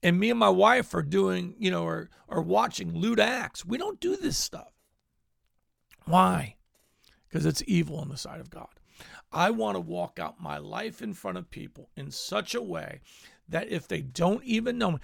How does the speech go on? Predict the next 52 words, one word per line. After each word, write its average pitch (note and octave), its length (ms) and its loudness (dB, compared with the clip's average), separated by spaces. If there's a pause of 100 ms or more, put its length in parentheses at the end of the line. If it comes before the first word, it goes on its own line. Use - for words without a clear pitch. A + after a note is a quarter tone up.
(120)
look, - 240 8 (280)
here's A3+ 220 -4
something E3+ 480 -8
that D#3+ 140 -4
I'll - 140 -6
kinda - 280 -8
keep - 240 -12
on D#3 140 -6
the - 160 -14 (480)
down C#3 240 -2
low. - 80 -8
I, - 260 2
I - 180 2
have G3+ 140 0
to A3+ 60 -10
go F3+ 100 0
to E3+ 80 -2
some F#3 220 -6
dinners E2+ 480 -8 (180)
once - 320 -8
in F2 80 -8
a - 20 -6
while, D#2 300 -2
some D2+ 280 -6
formal E2 360 -2
dinners. D#2 420 -8 (880)
And F#3 240 -2 (180)
it's G#3 220 -4
amazing A3 720 -2
because F#3 280 -2
I C#4 120 8
don't B3+ 200 6
drink. D#3+ 240 -6
Now, G3 260 -4
I G#3 160 0
do D4 140 -4
not B3+ 240 0
drink. D#3 260 -2
Listen - 240 0
to E3+ 60 -6
me. - 80 -16
I F#3+ 120 2
do A#3 100 0
not B3 200 0
drink F3+ 300 -10
because C#3+ 160 -12
I D#3 60 -8
think E3 260 -10
having E3 460 -10
a - 80 -8
beer C3+ 340 -6
or - 520 -8